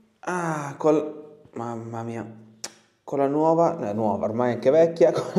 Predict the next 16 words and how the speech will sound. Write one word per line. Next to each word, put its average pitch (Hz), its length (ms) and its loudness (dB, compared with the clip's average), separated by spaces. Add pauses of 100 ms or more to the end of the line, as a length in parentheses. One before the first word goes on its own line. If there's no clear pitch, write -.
(220)
la 165 100 4
rubrica 170 560 4
Ti 170 100 -4
insulto. 185 960 0 (100)
Stai - 260 -2
calmo. 80 560 0 (340)
Con - 140 -6
la 131 60 2
rubrica 160 380 2
Ti 147 140 -6
insulto 156 380 -2
il 147 80 2
bonsai. 180 640 2 (1400)
Eh, 131 120 -6 (240)
guardatelo. 120 760 -4 (580)
Gua-, - 240 -14